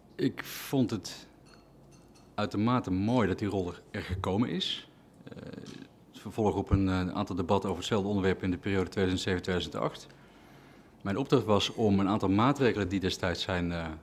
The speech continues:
geformuleerd door, eh, door u en overgenomen door, door het kabinet, om die ook echt tot werking te brengen.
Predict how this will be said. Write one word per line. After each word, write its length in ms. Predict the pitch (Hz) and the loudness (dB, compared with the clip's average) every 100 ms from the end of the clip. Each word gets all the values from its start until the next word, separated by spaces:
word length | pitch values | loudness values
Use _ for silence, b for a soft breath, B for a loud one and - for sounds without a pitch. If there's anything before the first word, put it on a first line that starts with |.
| - | -18
geformuleerd 600 | - 95 92 90 85 - 101 | -8 -2 0 0 -2 -8 -6
door, 360 | 110 113 101 90 | 0 2 4 2
eh, 160 | 85 78 - | 0 -2 -10
door 180 | - 101 | -8 -6
u 220 | 107 87 - B B B B B | -4 -6 -8 B B B B B
en 140 | 90 90 | -8 -2
overgenomen 440 | 101 - 98 92 | -2 2 2 2
door, 220 | 90 87 | 0 -4
door 120 | 90 87 | -4 -4
het 80 | |
kabinet, 420 | - 95 98 95 - | -4 -2 0 -2 -2
om 100 | 104 | -4
die 160 | 95 | -4
ook 140 | 90 101 | -4 -6
echt 280 | 95 - - - - | -6 -10 -20 -20 -10
tot 160 | - 92 | -4 2
werking 360 | 107 - 123 | 4 4 0
te 80 | - | 0
brengen. 340 | 120 117 156 | 2 4 4